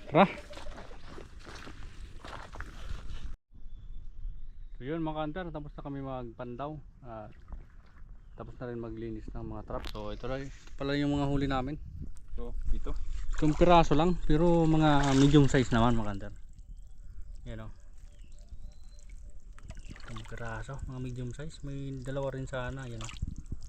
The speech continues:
Speaker 2: Dala, dalawa.
Speaker 1: Ito.
Speaker 2: Dala, dalawang dalawa.
Speaker 1: Dalawa sana, kaso kulang. Pero ayos na.
Speaker 2: Ah.
Speaker 1: At least may huli tayong pitong piraso na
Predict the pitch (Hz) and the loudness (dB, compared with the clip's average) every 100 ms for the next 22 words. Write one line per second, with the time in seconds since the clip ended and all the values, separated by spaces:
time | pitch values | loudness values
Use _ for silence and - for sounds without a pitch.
0 | - - - - 98 95 92 95 95 98 | -8 -8 -6 -6 -6 -6 -6 -6 -6 -6
1 | - - - - - - - - 110 107 | -6 -6 -8 -10 -6 -6 -6 -4 -2 -2
2 | 104 107 107 107 110 110 110 - - - | -2 -4 -4 -2 0 2 0 -2 -10 -6
3 | - - - - - - - - - - | -4 -4 -6 -6 -6 -2 -2 0 -2 -2
4 | - - - - - - 123 120 117 120 | -2 -2 -2 0 0 2 6 6 6 4
5 | 113 113 120 113 110 113 120 120 123 120 | 4 4 4 2 2 2 2 2 2 2
6 | 101 - - - - 120 120 127 175 135 | 2 2 4 4 4 0 2 6 8 8
7 | 127 131 - - - - - - 156 - | 4 -2 -6 -8 -6 -6 -8 -10 -10 -8
8 | 127 123 120 120 113 117 - 117 113 110 | -8 -6 -6 -6 -6 -6 -6 -6 -8 -10
9 | 117 110 110 113 113 - | -8 -8 -8 -10 -10 -10